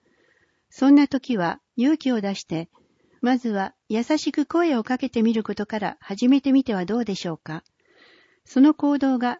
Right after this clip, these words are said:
ゲートキーパーの第一歩になります。ゲートキーパーとは、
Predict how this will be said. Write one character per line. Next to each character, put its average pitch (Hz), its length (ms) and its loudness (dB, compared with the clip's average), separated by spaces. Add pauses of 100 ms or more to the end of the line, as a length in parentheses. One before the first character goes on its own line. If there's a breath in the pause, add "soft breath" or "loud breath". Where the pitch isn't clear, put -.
(140)
ゲ 233 180 -2
ー 285 40 -2
ト 302 140 -4
キ 294 180 -2
ー 262 40 -2
パ 208 120 -6
ー 185 60 -2
の 170 240 -2
第 226 260 -2
一 220 60 -4
歩 - 180 -10
に 180 160 -2
な 160 120 -4
り 160 120 -6
ま 156 140 -6
す。 - 200 -20 (1700)
ゲ 240 200 0
ー 311 40 0
ト 330 140 -2
キ 311 180 2
ー - 40 0
パ 185 140 -8
ー 170 60 -8
と 175 160 -8
は、 139 180 -10